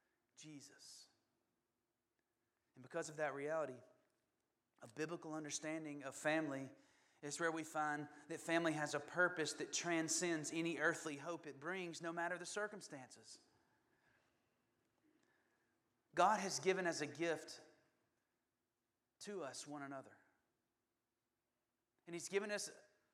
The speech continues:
a gift to one another, as I said, to be loved and to love in the way that we're called to love as husbands and wives and as between parents and their children.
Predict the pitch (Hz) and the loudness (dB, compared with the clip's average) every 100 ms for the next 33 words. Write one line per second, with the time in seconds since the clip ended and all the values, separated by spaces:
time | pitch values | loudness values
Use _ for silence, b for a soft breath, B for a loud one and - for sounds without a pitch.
0 | _ _ _ _ 160 170 202 202 196 190 | _ _ _ _ -4 2 2 2 -2 2
1 | 190 190 185 185 - 202 190 175 180 175 | 2 2 2 2 2 0 -2 -4 -2 2
2 | 190 190 185 185 175 190 185 180 175 190 | 2 2 0 0 2 2 2 -2 0 0
3 | 185 165 170 165 185 185 170 165 185 170 | 0 -4 -6 -2 2 2 0 0 0 0
4 | 160 180 180 180 175 170 170 185 180 175 | -2 -2 -2 -6 -4 0 4 4 2 -2
5 | 170 - - B B B B B B 156 | -4 -8 -14 B B B B B B -10
6 | 185 190 180 - - 202 202 180 190 185 | -6 -6 -6 -10 -2 0 0 -2 -6 -4
7 | - 220 175 | -2 0 0